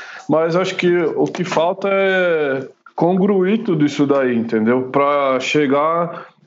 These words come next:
na, no ponto de conservação mesmo. Então, entender como os bichos funcionam, como eles respondem ao ambiente e, e como fazer pra minimizar todo,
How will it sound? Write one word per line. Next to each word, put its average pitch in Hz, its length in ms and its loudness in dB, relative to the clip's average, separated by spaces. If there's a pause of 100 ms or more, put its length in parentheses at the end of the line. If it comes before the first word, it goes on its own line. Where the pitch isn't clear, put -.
(120)
na, 143 340 2 (140)
no 156 180 0
ponto 170 320 -2
de 151 760 2
conservação 175 720 0
mesmo. 131 320 0 (500)
Então, 139 400 2
entender 147 500 0
como 165 240 0
os 147 100 -2
bichos 151 300 -2
funcionam, 151 680 0
como 170 340 2
eles 160 200 -2
respondem 156 600 0
ao 165 240 0
ambiente 165 880 0 (560)
e, 147 880 2 (360)
e 131 80 2
como 170 600 2
fazer 165 480 0
pra 196 420 2
minimizar 180 840 2
todo, 147 640 2